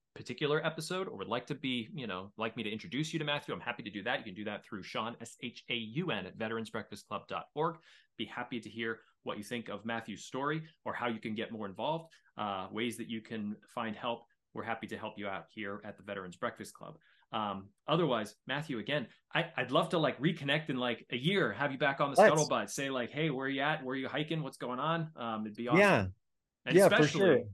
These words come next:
Speaker 1: when you complete this documentary, we do screenings with V B C. We'd love to screen it if you're, if you're game.
Speaker 2: Th-, that would be absolutely a huge plus. I'm, I'm currently looking for,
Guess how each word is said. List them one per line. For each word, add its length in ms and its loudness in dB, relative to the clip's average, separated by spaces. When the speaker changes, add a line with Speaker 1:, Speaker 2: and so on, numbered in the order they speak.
Speaker 1:
when 160 0
you 80 2
complete 360 -2
this 140 -4
documentary, 640 2
we 120 -2
do 140 -4
screenings 500 -2
with 120 -6
V 140 -2
B 120 -4
C. 360 -4
We'd 140 -4
love 200 2
to 80 -6
screen 300 -6
it 120 -8
if 160 -14
you're, 280 -8
if 160 -16
you're 120 -10
game. 380 -10
Speaker 2:
Th-, 120 0
that 240 6
would 140 8
be 440 6
absolutely 640 0
a 140 2
huge 360 4
plus. 460 6
I'm, 280 0
I'm 120 2
currently 360 6
looking 300 6
for, 420 8